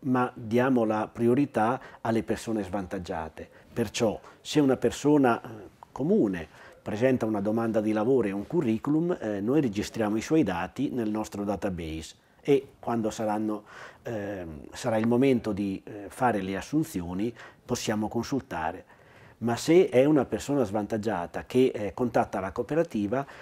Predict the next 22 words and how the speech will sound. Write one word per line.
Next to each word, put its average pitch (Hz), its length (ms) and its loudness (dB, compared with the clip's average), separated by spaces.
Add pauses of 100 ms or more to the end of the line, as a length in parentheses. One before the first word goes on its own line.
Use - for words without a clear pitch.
(160)
eh, 123 200 0
la 139 140 2
chiamiamo 147 440 0
a 110 40 -2
colloquio. 82 720 -6 (440)
Colloquio 170 560 2
abbastanza 110 520 -4
lungo, 90 500 0 (360)
eh, 104 640 -4
raccogliamo 101 640 -4
i 95 60 -4
suoi 98 220 -4
dati, 98 720 -2
mm, 90 280 -10 (800)
prendiamo 107 420 0
i 104 60 -2
suoi, 107 600 0
mm, 101 380 -10 (120)
i, 113 280 -10
i 95 40 -8
suoi 110 220 -2
documenti, 104 800 -2